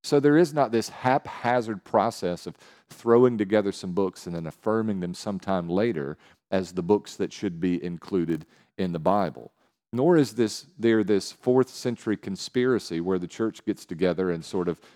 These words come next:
determines among itself what they want to insist upon being taught or trained or believed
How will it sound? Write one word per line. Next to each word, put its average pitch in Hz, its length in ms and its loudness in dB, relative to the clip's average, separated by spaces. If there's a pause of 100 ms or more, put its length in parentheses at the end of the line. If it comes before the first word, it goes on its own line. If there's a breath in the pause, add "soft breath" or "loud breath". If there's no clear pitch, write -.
(140)
determines 104 540 -2
among 95 260 -2
itself 95 480 -2 (240 soft breath)
what 104 220 2
they 107 120 4
want 101 280 0
to 95 120 -2
insist 101 480 -4
upon 95 320 -4
being 90 240 0
taught 98 320 0
or 80 60 -8
trained 90 540 -4 (260 soft breath)
or 95 100 0
believed 95 680 0